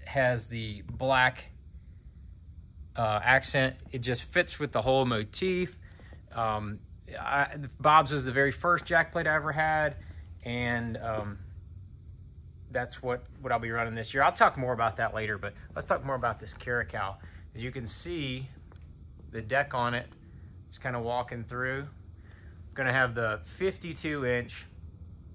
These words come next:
power pole move. Again, very light, super strong,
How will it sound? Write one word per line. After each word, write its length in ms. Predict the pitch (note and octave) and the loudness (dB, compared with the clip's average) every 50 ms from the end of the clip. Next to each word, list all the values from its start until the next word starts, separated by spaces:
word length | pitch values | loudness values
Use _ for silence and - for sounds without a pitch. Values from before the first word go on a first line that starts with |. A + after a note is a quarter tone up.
| - - | 0 6
power 300 | C#3+ C3+ C3 C3 C3 B2 | 6 8 8 8 6 2
pole 480 | - C3+ C3 B2 B2 A#2+ A#2 A#2 A#2+ - - | 2 2 4 4 4 4 4 0 -4 -8 -6
move. 600 | - C3 C#3 D3+ E3 F3 F3+ F3+ F3+ F3 E3 - - - - - - - - - - - - - - - - | -4 -2 -2 0 2 2 2 2 2 0 -2 -6 -10 -14 -16 -16 -16 -16 -16 -16 -16 -16 -16 -16 -14 -8 -6
Again, 360 | - A2+ C#3+ C#3+ C#3 C3+ B2 | -4 -2 0 0 0 0 0
very 280 | B2 C3+ C3 B2+ A#2+ | 2 2 2 2 2
light, 340 | A#2 A#2+ B2+ C#3 C#3 C3+ B2+ | 2 4 4 4 4 2 -2
super 360 | - - - - D3 - C3+ | -4 -4 -2 -2 -4 -4 -6
strong, 640 | B2 - - - C#3+ C3+ C3 C3 C3 C3 B2+ A#2+ | -8 -6 -4 -2 0 2 2 2 2 2 0 -2